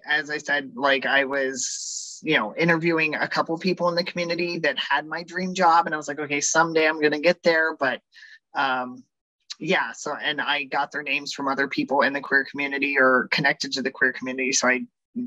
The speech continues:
that was how I kind of made those connections. But, um, and I lucked out that Darlene happened to be looking for an associate at that time. Um, but honestly, like, I stay connected to U S D partially because I want to supervise. Like, I,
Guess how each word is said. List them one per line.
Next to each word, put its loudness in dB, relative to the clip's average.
that 2
was -2
how 0
I -2
kind -4
of -10
made -4
those 0
connections. 2
But, -2
um, 0
and -4
I -4
lucked 2
out -2
that -6
Darlene -4
happened 0
to 2
be 4
looking 0
for 2
an 0
associate 4
at 2
that 4
time. -2
Um, -2
but -2
honestly, 0
like, 0
I -2
stay -6
connected -2
to -2
U 6
S 4
D -2
partially -2
because 0
I 2
want -2
to -6
supervise. 2
Like, 2
I, 0